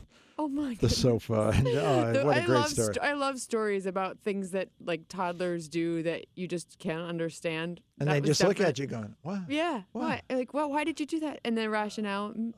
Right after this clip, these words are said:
Speaker 2: Uh, that's
Speaker 1: makes no freaking sense.
Speaker 2: D-, but it
Speaker 1: <laughs>
Speaker 2: does to them.
Speaker 1: Yeah,
Speaker 2: They're
Speaker 1: I love
Speaker 2: perfectly
Speaker 1: it.
Speaker 2: clear, and
Speaker 1: Yeah.
Speaker 2: then, and they, uh, they're, they're pure-hearted.
Speaker 1: Yeah, yeah,
Speaker 2: They're
Speaker 1: yeah.
Speaker 2: pure-hearted.
Speaker 1: It's precious.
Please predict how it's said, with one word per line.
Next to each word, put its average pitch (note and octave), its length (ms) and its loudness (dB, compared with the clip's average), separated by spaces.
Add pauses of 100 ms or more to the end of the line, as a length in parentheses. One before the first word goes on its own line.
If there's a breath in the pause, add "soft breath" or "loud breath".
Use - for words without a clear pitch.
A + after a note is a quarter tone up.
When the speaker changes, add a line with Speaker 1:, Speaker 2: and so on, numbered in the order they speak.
(180)
Speaker 2:
Uh, F#3 160 8
that's A#3 140 4
Speaker 1:
makes A3+ 260 2
no A3+ 120 2
freaking G#3 380 -2
sense. G3 300 -4
Speaker 2:
D-, G3 220 4
but - 160 10
it - 100 6
Speaker 1:
<laughs> F3+ 80 8
Speaker 2:
does F3+ 140 6
to F#3 140 6
them. F3+ 280 4
Speaker 1:
Yeah, D#4+ 100 2
Speaker 2:
They're D3 120 4
Speaker 1:
I - 60 2
love - 100 6
Speaker 2:
perfectly E3 280 4
Speaker 1:
it. - 40 -10
Speaker 2:
clear, A3+ 380 0
and A2+ 100 2
Speaker 1:
Yeah. A#3 140 0
Speaker 2:
then, C3+ 100 -8 (380 soft breath)
and D#3+ 200 -2
they, D3+ 400 -2
uh, D3+ 220 -2
they're, D3+ 260 -4
they're D3+ 300 -6
pure-hearted. A2 680 -4
Speaker 1:
Yeah, C4+ 240 -4
yeah, A#3 180 -2
Speaker 2:
They're G#3+ 100 0
Speaker 1:
yeah. A#3+ 100 0
Speaker 2:
pure-hearted. A#3 340 0
Speaker 1:
It's - 80 -14
precious. F3+ 540 -8